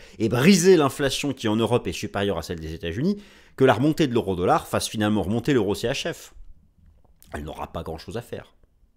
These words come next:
Bon. Elle attend pour voir. Attention par contre pour elle, si la B C E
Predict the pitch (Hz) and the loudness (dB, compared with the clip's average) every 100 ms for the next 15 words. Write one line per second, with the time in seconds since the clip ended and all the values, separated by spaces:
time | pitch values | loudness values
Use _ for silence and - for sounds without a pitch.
0 | _ _ _ _ _ - - _ _ - | _ _ _ _ _ -20 -20 _ _ -20
1 | - _ _ _ _ _ _ _ - 101 | -20 _ _ _ _ _ _ _ -2 0
2 | 107 170 170 143 208 - - _ _ _ | 0 -2 -2 4 4 4 -8 _ _ _
3 | - - - _ - _ _ - _ _ | -20 -20 -20 _ -20 _ _ -20 _ _
4 | _ - 185 - 160 - 226 170 - 190 | _ 0 2 4 2 2 0 0 -2 -6
5 | 180 - 120 165 95 - _ _ _ - | -6 -4 -2 -2 -6 -8 _ _ _ -8
6 | - 131 95 104 - 104 139 | -2 0 2 0 2 2 2